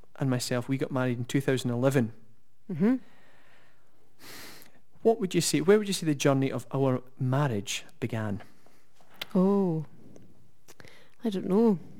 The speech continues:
Speaker 2: I think it's a hard one. You know, there's lots of different points in a journey, and, uh, a bit like my story of coming to Islam, I probably tell it differently to different people, and the more I reflect on it, the more I see a beginning at different points.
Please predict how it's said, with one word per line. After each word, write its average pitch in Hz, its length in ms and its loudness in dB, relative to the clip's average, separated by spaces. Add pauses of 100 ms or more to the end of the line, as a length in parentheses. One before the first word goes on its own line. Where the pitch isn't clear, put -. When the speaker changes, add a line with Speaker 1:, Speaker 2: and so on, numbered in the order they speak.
(600)
Speaker 2:
I 208 60 0
think 311 240 4
it's 233 140 -4
a 185 40 2
hard 220 280 6
one. 208 140 6
You 196 100 6
know, 190 40 4
there's 185 200 2
lots 220 200 2
of 202 60 -4
different 185 480 -2
points 196 500 4
in 185 60 0
a 175 80 6
journey, 175 460 4
and, 165 180 0 (540)
uh, 170 240 0
a 196 100 -2
bit - 180 4
like 190 200 2
my 175 120 4
story 180 300 4
of 170 100 2
coming 196 400 4
to 180 120 0
Islam, 175 560 0 (1200)
I 185 80 0
probably 185 360 6
tell 180 200 4
it 170 100 2
differently 175 300 0
to - 120 -6
different 170 280 0
people, 175 340 0
and 170 220 4
the 175 40 4
more 175 140 4
I 170 40 2
reflect 170 460 0
on 165 80 2
it, - 20 0
the - 60 -6
more 165 200 2
I 165 80 6
see 170 360 2
a 156 80 6
beginning 165 440 4
at 160 120 0
different - 340 0
points. - 500 4